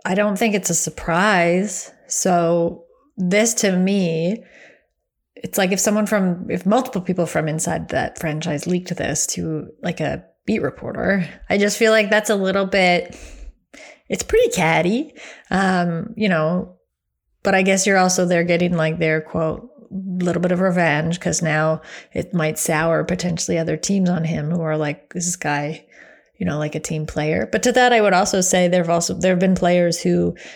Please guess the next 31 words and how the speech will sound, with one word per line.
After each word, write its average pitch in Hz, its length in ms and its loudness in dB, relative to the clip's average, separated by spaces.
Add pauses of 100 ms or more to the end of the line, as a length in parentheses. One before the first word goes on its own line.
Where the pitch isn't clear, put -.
(220)
have 185 300 2
that, 180 360 2
um, 175 480 0 (540)
have 175 240 -4
that 170 240 -2
kind 165 200 -2
of, 165 140 -4
like, 160 420 -4
chip - 440 -2
on, 165 220 -4 (100)
like, 170 160 -2
on 165 100 0
their 170 120 2
shoulder 175 380 0
or 175 120 4
whatever 180 360 2
and 160 200 0
have 165 160 -4
gone 156 240 -2
on 156 160 -2
it - 120 -10
to 180 80 -4
be 190 140 -2
perfectly 247 420 0
fine 240 380 0
and, 170 140 0
like, 175 240 0
wonderful 180 480 0
team 143 220 -4
players. 156 380 -4 (440)
Noted, 202 520 2